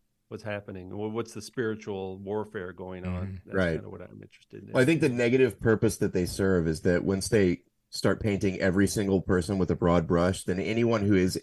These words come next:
Speaker 3: actually curious about this subject, they
Speaker 1: Yeah.
Speaker 3: come in and they discover this person, and this person sounds like a completely unhinged, crazy person.
Speaker 1: Yeah, yeah. They did
Speaker 3: And
Speaker 1: that
Speaker 3: then
Speaker 1: with
Speaker 3: they
Speaker 1: Flat
Speaker 3: go,
Speaker 1: Earth,
Speaker 3: "Oh,
Speaker 1: too.
Speaker 3: okay, good, good.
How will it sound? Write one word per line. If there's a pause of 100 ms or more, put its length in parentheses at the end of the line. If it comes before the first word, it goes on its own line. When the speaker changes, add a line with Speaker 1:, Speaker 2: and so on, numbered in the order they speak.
Speaker 3:
actually
curious
about
this
subject, (360)
they
Speaker 1:
Yeah.
Speaker 3:
come (180)
in (400)
and
they
discover
this
person, (260)
and
this
person
sounds
like
a
completely
unhinged,
crazy
person.
Speaker 1:
Yeah,
yeah.
They
did
Speaker 3:
And
Speaker 1:
that
Speaker 3:
then
Speaker 1:
with
Speaker 3:
they
Speaker 1:
Flat
Speaker 3:
go,
Speaker 1:
Earth,
Speaker 3:
"Oh, (100)
Speaker 1:
too. (120)
Speaker 3:
okay,
good, (420)
good.